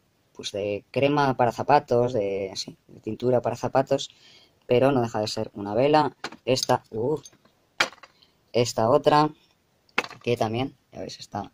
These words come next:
ahí. Y aquí la araña, vamos a dejarla ahí mismo ahora, ahora. Ah, aquí una lamparita,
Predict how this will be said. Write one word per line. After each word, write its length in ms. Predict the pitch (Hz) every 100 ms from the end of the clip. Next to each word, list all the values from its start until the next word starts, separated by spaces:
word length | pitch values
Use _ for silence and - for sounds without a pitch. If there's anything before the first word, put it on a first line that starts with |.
| -
ahí. 380 | 110 127 147 - _ _ _ _ _ _ _ -
Y 440 | 147 156 170 175 _ - _ _ _ _ -
aquí 260 | 127 120 113
la 80 |
araña, 280 | 95 120 143
vamos 240 | 147 107 101
a 40 |
dejarla 340 | 95 95 95 -
ahí 140 | 110
mismo 260 | 110 101 101
ahora, 140 | 87 67 71
ahora. 280 | 120 - - _ _ - - _ -
Ah, 420 | 131 123 113 -
aquí 500 | 131 127 - 127 - -
una 220 | 123 113
lamparita, 600 | 107 110 110 120 139